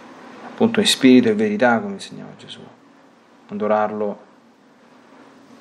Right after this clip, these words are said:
con uno sguardo, con un pensiero,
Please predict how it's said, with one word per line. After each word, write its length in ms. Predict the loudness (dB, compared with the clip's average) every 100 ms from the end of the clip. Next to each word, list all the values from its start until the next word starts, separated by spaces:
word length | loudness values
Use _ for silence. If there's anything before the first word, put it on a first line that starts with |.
| -20 -20 -20 -20 -20 -20 -20 -20 -14
con 180 | 2 4
uno 180 | 6 4
sguardo, 480 | 4 4 4 2 -4
con 120 | -10
un 100 | -12
pensiero, 720 | -10 -10 -8 -2 0 -2 -6